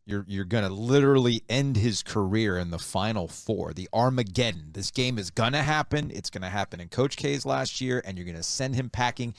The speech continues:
and you're gonna have an incredible, sad Mike Krzyzewski, Mickey Krzyzewski on a golf cart driving off into retirement, all sad because of you, because of Carolina.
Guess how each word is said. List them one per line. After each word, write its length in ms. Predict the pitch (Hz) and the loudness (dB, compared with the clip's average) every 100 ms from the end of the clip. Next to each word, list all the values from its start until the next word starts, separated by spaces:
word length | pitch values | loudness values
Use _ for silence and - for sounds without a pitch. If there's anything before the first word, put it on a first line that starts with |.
| - _ - _ | -16 _ -20 _
and 140 | 127 | -4
you're 80 | 123 | -2
gonna 160 | 120 117 | 0 2
have 180 | 117 110 | 0 0
an 80 | |
incredible, 560 | 98 95 - 139 143 143 | -4 -6 0 0 2 0
sad 800 | - - - 127 139 143 143 127 - - | -2 -2 0 0 2 0 -2 -6 -12 -12
Mike 320 | 101 110 135 | -4 0 0
Krzyzewski, 760 | - 147 - 139 131 - 123 120 | 0 -2 2 2 2 0 -2 -2
Mickey 380 | 98 110 127 135 | -2 -2 0 -2
Krzyzewski 640 | - 110 127 117 - 117 - | -2 0 0 0 -2 -4 0
on 140 | 117 | 2
a 60 | 123 | 2
golf 380 | 95 117 113 - | 4 4 4 2
cart 300 | - 113 104 - - - - | 2 2 2 -8 -14 -14 -6
driving 800 | - 113 120 120 131 139 139 135 | -4 2 4 4 4 2 0 2
off 340 | - - - | 2 2 0
into 220 | 120 131 | -4 -4
retirement, 560 | 110 - 113 107 104 - | -6 -4 -2 -2 -4 -4
all 180 | 98 101 | -4 -2
sad 540 | - 123 123 113 - | 0 0 2 -2 -4
because 420 | 117 - 151 160 | -4 2 4 6
of 140 | 185 165 | 4 2
you, 320 | 202 196 95 | 2 2 2
because 340 | 113 - 143 | -4 0 0
of 80 | 143 | 0
Carolina. 600 | - 165 160 170 120 90 | 0 2 2 0 -2 -6